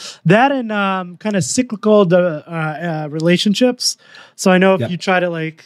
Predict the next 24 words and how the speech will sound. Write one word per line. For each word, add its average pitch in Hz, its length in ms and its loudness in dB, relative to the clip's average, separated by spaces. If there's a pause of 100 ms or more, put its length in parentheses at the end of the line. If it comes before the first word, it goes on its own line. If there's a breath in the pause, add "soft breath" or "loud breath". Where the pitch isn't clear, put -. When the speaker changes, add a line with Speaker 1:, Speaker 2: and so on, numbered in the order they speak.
(160)
Speaker 1:
in 165 220 -4
J 170 120 -2
P 170 140 -8
A, 170 160 -6
define 160 460 -4
a - 20 -6
relationship 156 560 -10
between, 156 640 -6 (280 soft breath)
like, 160 140 -12
a 156 60 -4
one-to-many 170 480 0
and 160 100 -6
then 160 80 -6
a 156 80 -6
many-to-one, 160 540 -8
and 160 120 -8
you 151 80 -8
don't, 165 240 -8
like, 160 220 -12 (100)
define, 160 420 -4
like, 147 200 -12
who 160 300 -4
is 147 260 -8
the 143 480 -8